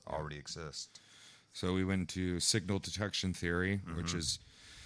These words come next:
Speaker 1: uh, we're always facing these perennial problems.
Speaker 2: Yeah,
Speaker 1: You
Speaker 2: these
Speaker 1: know, there's,
Speaker 2: recurring problems.
Speaker 1: there's either too much info. Well, actually, it's both. There's too much info at,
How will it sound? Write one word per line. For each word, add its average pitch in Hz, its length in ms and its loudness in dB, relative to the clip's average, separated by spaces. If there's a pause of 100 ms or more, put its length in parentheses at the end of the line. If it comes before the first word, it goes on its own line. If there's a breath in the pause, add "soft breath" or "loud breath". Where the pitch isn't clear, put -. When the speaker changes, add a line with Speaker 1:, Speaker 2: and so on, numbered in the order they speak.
(220 loud breath)
Speaker 1:
uh, 78 420 4
we're 107 240 6
always 107 280 8
facing 98 340 4
these 90 140 2
perennial 85 420 0
problems. 78 640 -2
Speaker 2:
Yeah, 76 180 -4
Speaker 1:
You 87 180 0
Speaker 2:
these 80 120 2
Speaker 1:
know, 76 80 -2
there's, 82 180 2
Speaker 2:
recurring 90 280 4
problems. 80 460 0
Speaker 1:
there's 101 120 4
either 92 240 4 (320)
too - 180 8
much 127 240 6
info. 113 580 4 (1500 soft breath)
Well, 80 260 2
actually, 92 420 4
it's 76 140 -4
both. 71 320 -4
There's 90 280 0
too - 160 2
much 101 180 4
info 98 380 2
at, 87 80 -2